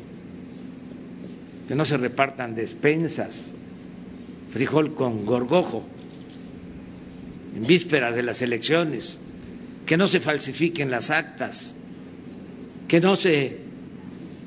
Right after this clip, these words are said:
rellenen, embaracen urnas, que no voten los finados como era antes, que eso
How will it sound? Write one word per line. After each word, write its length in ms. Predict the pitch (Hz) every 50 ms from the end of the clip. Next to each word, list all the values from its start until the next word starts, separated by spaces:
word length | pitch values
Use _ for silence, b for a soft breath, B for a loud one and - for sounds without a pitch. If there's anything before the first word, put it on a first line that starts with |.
| - 120
rellenen, 520 | 120 131 127 139 185 196 190 180 170 151
embaracen 840 | 147 143 143 135 139 147 160 175 175 - - 151 147 135 131 131 127 160
urnas, 720 | 214 220 196 170 170 170 139 120 117 - - - - - - - - - - - - - - - - - - - - - - - - - -
que 120 | - 143
no 180 | 143 190 208 196
voten 680 | 196 226 240 233 - - 196 190 180 175 165 143 - - - - - - - - - - - - - - - - - - -
los 160 | - 131 123 -
finados 800 | 139 143 151 185 208 208 196 180 165 151 127 - - - - - - - - - -
como 220 | - 139 147 165 170
era 160 | 160 156 165
antes, 580 | 170 165 113 - 127 117 107 - - - - - - - - - - - - - - - - - - - - - - - - - - - - - - - - - - - - - - - -
que 80 | - 208
eso 260 | - 214 214 180